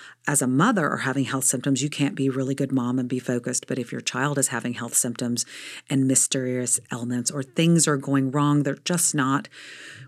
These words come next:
where they should be, we're trying to prevent that. There's no guarantees, of course, but if we know that it's a problem, then let's try to put those dollars to the most important things, which is the filtering of the water, let's filter some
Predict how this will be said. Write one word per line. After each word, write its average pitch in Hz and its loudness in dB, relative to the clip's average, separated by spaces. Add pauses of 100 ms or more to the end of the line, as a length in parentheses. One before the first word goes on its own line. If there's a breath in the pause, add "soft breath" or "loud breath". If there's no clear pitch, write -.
where 151 4
they 143 2
should 156 2
be, 127 0 (480 soft breath)
we're 185 -2
trying 214 4
to 170 2
prevent 123 -2
that. - -6
There's 185 4
no 208 8
guarantees, 165 2
of 175 -4
course, 196 0
but - -8
if - -8
we 190 4
know 190 6
that 185 0
it's 156 -4
a 123 -4
problem, 175 0 (320 loud breath)
then 151 4
let's 143 -2
try 165 -2
to 165 0
put 151 -8
those 131 0
dollars 160 0 (680 loud breath)
to 160 4
the 143 4
most 135 2
important 123 -2
things, - -6
which - -6
is 127 -4
the - -10 (260)
filtering 135 -2
of 113 -10
the 165 -4
water, 240 2
let's - -6
filter - -8
some - -6